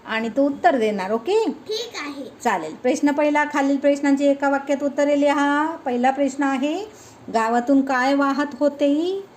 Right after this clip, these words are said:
Speaker 2: गावातून नदी वाहत होते.
Speaker 1: गुड, छान, छान. प्रश्न दुसरा, फळीवरून एका वेळेस किती जण जाऊ शकत असे?
Speaker 2: फळीवरून एका वेळेस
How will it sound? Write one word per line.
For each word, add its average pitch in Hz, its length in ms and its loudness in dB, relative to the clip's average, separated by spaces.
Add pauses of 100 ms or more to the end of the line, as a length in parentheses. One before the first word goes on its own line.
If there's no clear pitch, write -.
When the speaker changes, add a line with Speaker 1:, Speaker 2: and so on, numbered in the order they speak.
(280)
Speaker 2:
गावातून 302 720 -6
नदी 659 360 2
वाहत 508 440 -4
होते. 440 560 -10
Speaker 1:
गुड, 214 920 2
छान, 262 340 0
छान. 190 460 -6 (160)
प्रश्न 240 280 0
दुसरा, 262 400 0
फळीवरून 269 520 4
एका 254 440 -2
वेळेस 269 300 2
किती 240 280 -2
जण 269 220 2
जाऊ 269 220 2
शकत 277 300 -2
असे? 277 680 2 (920)
Speaker 2:
फळीवरून 320 840 -4 (140)
एका 311 560 -6
वेळेस 311 680 -6